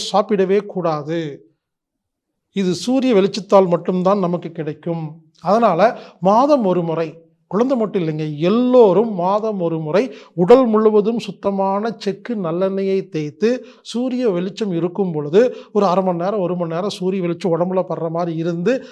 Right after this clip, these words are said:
அதுக்கப்புறம் சுடு தண்ணீரில் குளிக்க வேண்டும். இப்படி குளித்து விட்டால் நமக்கு தேவையான விட்டமின் டி கிடைத்துவிடும். என்னை பொறுத்த வரைக்கும், நம்ம ஊர்ல எல்லாம் எழுந்திரிச்சு குளிக்கவே வேண்டாங்க, வெயில் உடம்புல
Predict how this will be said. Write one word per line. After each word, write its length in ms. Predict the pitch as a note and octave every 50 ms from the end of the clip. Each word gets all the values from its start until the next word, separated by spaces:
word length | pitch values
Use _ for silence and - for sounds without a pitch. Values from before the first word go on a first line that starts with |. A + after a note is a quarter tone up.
| - _
அதுக்கப்புறம் 600 | - F#3 F3 G3 F#3+ F#3+ F3 - F#3 F#3 F#3+ F#3+
சுடு 400 | F3 - - - A#3 G#3+ A3+ C4
தண்ணீரில் 560 | G#3+ G#3 F#3+ F#3 F#3 F3+ F3+ F3+ F#3 A#3+ -
குளிக்க 300 | - F#3 F3 F3+ F3 F#3
வேண்டும். 580 | E3 D#3 D3+ D3 D3 C#3+ E3 E3+ E3 D#3+ E3+ - _ _ _
இப்படி 300 | - G3 G3 G3 A#3 G3
குளித்து 360 | F#3 - A3 C#4 C#4+ C#4+ C4+
விட்டால் 500 | A3+ F#3 D3+ - F3 E3+ E3+ F3+ G3+ F#3 - - _ _
நமக்கு 360 | - E3+ E3 E3 D#3+ E3 D#3 D#3+
தேவையான 520 | - E3 E3+ F3+ F#3+ F#3+ F3 E3+ F3 F3+
விட்டமின் 500 | D#3+ D#3 C#3+ - E3+ E3 E3 E3 D#3+ D#3
டி 140 | D3 F#3 F#3 F3
கிடைத்துவிடும். 580 | E3 C#3+ D3+ C#3+ - D#3 D3 C#3+ E3+ F3 F3 E3+ F3 - _ _ _ _
என்னை 320 | E3+ E3+ E3 F3+ G#3+ A#3
பொறுத்த 300 | G3 G3+ F#3+ F3+ G3 G3
வரைக்கும், 280 | F#3+ F3 G3 E3+ D#3 D#3+
நம்ம 140 | D#3+ F#3
ஊர்ல 220 | E3+ A3 E3+ F#3 E3+
எல்லாம் 600 | E3+ E3 F3 E3 D3+ C#3+ C3+ C#3 D#3 G3 G#3+ - - - - - _ -
எழுந்திரிச்சு 400 | E3 F3+ G3+ A#3 A#3+ G3 G3 G3 -
குளிக்கவே 360 | F#3+ G3 G#3 E3 F3 G3 G#3 G#3+
வேண்டாங்க, 540 | F#3+ F3 F3 F3 F3 E3 D#3 D3 D3 D3 D3+ - _ _ _ _
வெயில் 320 | - F3+ G#3 A3 C4+ C4
உடம்புல 380 | G#3+ F3+ F#3+ G#3+ G#3+ G#3+ A3+